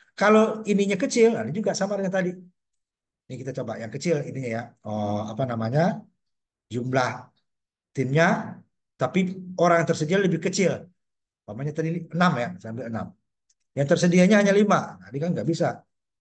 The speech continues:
Input Anda salah, jumlah pemain minimal harus sama ya. Jadi di sini dua kita kontrolnya. Pertama adalah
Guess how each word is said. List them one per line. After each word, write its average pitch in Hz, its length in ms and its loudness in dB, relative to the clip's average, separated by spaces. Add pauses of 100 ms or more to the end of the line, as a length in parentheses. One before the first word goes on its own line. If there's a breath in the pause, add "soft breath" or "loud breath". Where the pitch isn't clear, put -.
(120)
Input 120 160 -2
Anda 156 240 2
salah, 165 320 4
jumlah 143 320 2
pemain 135 400 -2
minimal 175 720 2
harus 160 320 -2
sama 180 380 -2
ya. 175 180 -8 (560)
Jadi 139 240 -4
di 185 80 0
sini 208 160 4
dua 214 240 6
kita 202 160 0
kontrolnya. 175 560 2
Pertama 156 480 -4
adalah 170 400 4